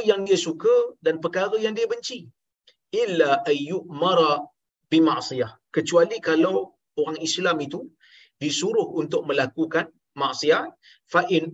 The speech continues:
umira bi ma'siyatin fala sam'a wala ta'ah." Kalau dia disuruh untuk melakukan maksiat, fala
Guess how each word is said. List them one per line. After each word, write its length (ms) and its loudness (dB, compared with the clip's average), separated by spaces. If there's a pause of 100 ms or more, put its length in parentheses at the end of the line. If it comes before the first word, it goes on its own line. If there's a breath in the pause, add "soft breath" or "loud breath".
(140)
umira 380 6
bi 160 0
ma'siyatin 580 2 (280)
fala 220 2 (140)
sam'a 300 0 (340)
wala 220 6 (140)
ta'ah." 300 -2 (480)
Kalau 300 6
dia 200 4
disuruh 440 4 (680)
untuk 280 4
melakukan 480 2 (100)
maksiat, 520 0 (520)
fala 240 0